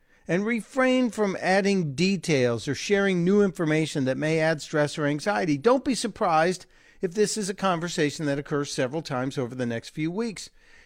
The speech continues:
and reassure your child's sense of safety by putting the event in context, talking about a family safety plan, emergency contact information,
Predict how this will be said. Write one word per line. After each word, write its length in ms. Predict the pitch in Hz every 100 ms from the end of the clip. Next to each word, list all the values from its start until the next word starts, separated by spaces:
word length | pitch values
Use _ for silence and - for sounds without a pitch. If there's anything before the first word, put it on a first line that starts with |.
| _
and 160 | 208
reassure 640 | 226 262 226 - 240 247 240
your 160 | 214
child's 400 | 180 190 180 175
sense 240 | - 175 -
of 100 | 156
safety 580 | - 143 113 - 98 _ _ _ _ _ _ _
by 140 | 117
putting 400 | 117 - 233 254
the 160 | 185 139
event 300 | 110 143 160
in 100 | 147
context, 680 | - 131 120 - 98 - -
talking 380 | 208 220 226
about 180 | 165 160
a 60 | 156
family 480 | - 151 165 180 170
safety 480 | - 170 160 -
plan, 460 | 139 147 135 127 117
emergency 520 | 123 208 175 180 -
contact 640 | 170 175 175 175 165 143 156
information, 720 | 131 - 123 123 117 131